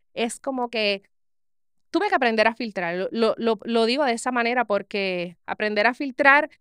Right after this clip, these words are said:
eh, lo que estaba pasando, más sin embargo, y es algo bien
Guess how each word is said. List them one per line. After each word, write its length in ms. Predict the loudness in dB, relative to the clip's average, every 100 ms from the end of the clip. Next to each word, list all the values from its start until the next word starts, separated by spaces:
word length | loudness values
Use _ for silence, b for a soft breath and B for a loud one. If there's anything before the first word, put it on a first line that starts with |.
| _ _
eh, 360 | -2 0 0 -2 _
lo 180 | 0 2
que 60 | 2
estaba 300 | 2 4 4
pasando, 560 | 2 0 2 2 -2 -4
más 360 | 0 0 0 -4
sin 220 | -4 -4
embargo, 640 | 0 4 4 4 -6 -12 _ _ _ _ _ _ _ -10
y 140 | -6
es 160 | -6 -6
algo 260 | -8 -6 -6
bien 580 | -2 -2 -2 -2 -4